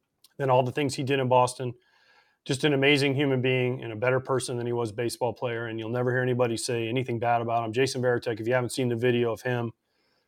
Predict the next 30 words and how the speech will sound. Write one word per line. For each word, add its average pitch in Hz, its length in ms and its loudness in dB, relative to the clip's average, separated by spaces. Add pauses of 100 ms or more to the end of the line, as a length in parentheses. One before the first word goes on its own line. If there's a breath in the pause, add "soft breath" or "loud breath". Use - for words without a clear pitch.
(160)
check 147 200 8
it 135 80 6
out 120 320 6
because 120 260 -2
that 127 180 6
kinda 123 200 2
sums 123 360 2
up 113 120 0
how 120 200 6
everyone 123 340 2
that 117 80 -4
knew 117 160 -2
Tim 120 220 -6
Wakefield 117 420 -2
feels. 120 480 2 (600)
And 113 340 -4
I 113 160 0
mean, 113 160 -2
I'm 113 220 0
just, 110 300 -4
I 135 100 10
was 123 120 6
crushed 135 380 6
yesterday 120 340 2
when 113 140 -2
I 113 80 0
got 117 160 2
the 127 80 -14
phone 117 240 -2
call. 110 400 0